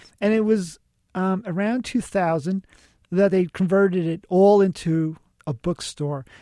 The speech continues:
making the, um, the opera seats, the boxes up in the air, little areas for people to re-, to read and take books. And the stage has been converted into a cafe, and the beautiful ceiling is, is filled with, it looks like a, a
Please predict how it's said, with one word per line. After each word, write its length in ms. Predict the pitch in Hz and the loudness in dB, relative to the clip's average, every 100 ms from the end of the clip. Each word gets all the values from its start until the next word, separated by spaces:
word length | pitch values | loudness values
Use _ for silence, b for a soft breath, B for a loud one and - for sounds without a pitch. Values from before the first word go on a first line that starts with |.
| b | b
making 460 | 175 190 - 196 180 | -2 -2 0 -2 -2
the, 240 | 156 143 | -2 -2
um, 200 | 147 143 139 _ | -4 -6 -12 _
the 240 | 151 175 _ b b | -6 -6 _ b b
opera 360 | 147 170 - 180 | -2 -2 -2 -4
seats, 420 | - 143 131 - | -4 -8 -8 -8
the 120 | 151 | -8
boxes 600 | 120 139 165 - 180 151 | -6 -8 -8 -8 -6 -4
up 220 | 165 - | -4 -4
in 80 | 160 | -4
the 200 | 160 160 | -2 -2
air, 320 | 175 170 151 b b b - | -2 -2 -6 b b b 0
little 260 | 190 220 | 4 4
areas 400 | 208 208 202 170 | 4 2 2 0
for 100 | - | -2
people 320 | 170 202 185 175 | -6 -4 -4 -8
to 200 | - 165 | -6 -6
re-, 420 | 156 170 202 - | -4 -4 -6 -8
to 160 | - 165 | -6 -4
read 460 | 160 226 220 131 - | -2 -2 -2 -6 -12
and 80 | 151 | -12
take 300 | - 175 - | -8 -8 -8
books. 400 | 226 113 - - b b b | -10 -10 -14 -20 b b b
And 100 | 185 | 0
the 60 | 190 | 0
stage 440 | - 208 226 247 | 2 4 4 2
has 100 | 220 | -2
been 160 | 185 185 | -4 -4
converted 500 | 180 165 190 185 175 | -2 0 0 0 -2
into 220 | 175 160 | -2 -4
a 60 | 156 | -6
cafe, 720 | - 160 - 185 170 135 131 b b b b b - | -6 -8 -4 -2 -2 -6 -12 b b b b b -4
and 140 | 180 | 0
the 60 | 180 | 0
beautiful 440 | 151 233 233 - | 2 2 0 -4
ceiling 540 | 151 - 233 247 196 147 | -8 -4 -2 0 -2 -4
is, 200 | 147 - | -10 -14
is 220 | 233 - _ _ _ _ _ | -18 -18 _ _ _ _ _
filled 280 | 349 277 170 | 2 2 2
with, 180 | 160 - | -6 -8
it 100 | 254 | -4
looks 160 | 330 302 | -2 0
like 180 | 277 | -2
a, 140 | 180 - _ | -2 -10 _
a 80 | 160 | -12